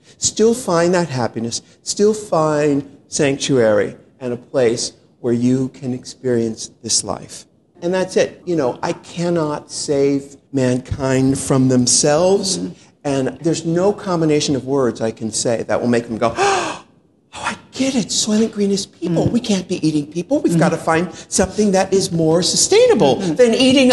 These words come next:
Speaker 1: each other." <laughs>
Speaker 2: Right. So, so you, but, but I wanna challenge you, though, to say you're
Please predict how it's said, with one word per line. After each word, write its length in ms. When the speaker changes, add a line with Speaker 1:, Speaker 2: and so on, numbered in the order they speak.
Speaker 1:
each 240
other." 340
<laughs> 260
Speaker 2:
Right. 260
So, 1120
so 380
you, 600
but, 240
but 180
I 720
wanna 400
challenge 800
you, 260
though, 560
to 140
say 800
you're 760